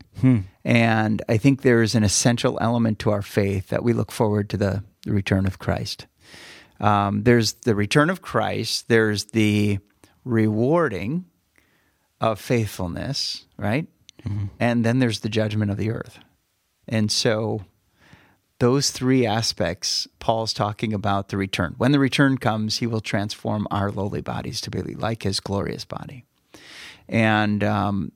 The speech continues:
Speaker 2: I think we have to have what, what the theological word for that i-, of the return of Christ is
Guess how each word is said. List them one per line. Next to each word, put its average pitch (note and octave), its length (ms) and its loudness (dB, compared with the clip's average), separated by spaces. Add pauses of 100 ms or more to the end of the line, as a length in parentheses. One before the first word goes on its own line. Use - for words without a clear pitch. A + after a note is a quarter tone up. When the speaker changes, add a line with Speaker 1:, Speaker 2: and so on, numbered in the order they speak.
(300)
Speaker 2:
I A#2+ 120 4
think D3+ 340 0
we B2+ 80 2
have B2 260 0
to B2 100 2
have A2+ 540 0 (360)
what, A#2 240 2
what A#2+ 240 0
the A2 100 4
theological A#2+ 640 2
word A2 260 2
for - 160 -2
that G2 360 -2
i-, G#2 220 0
of G2+ 180 -2
the G#2 80 0
return A2 300 2
of G#2 100 -6
Christ A2 340 -2
is G2 140 -2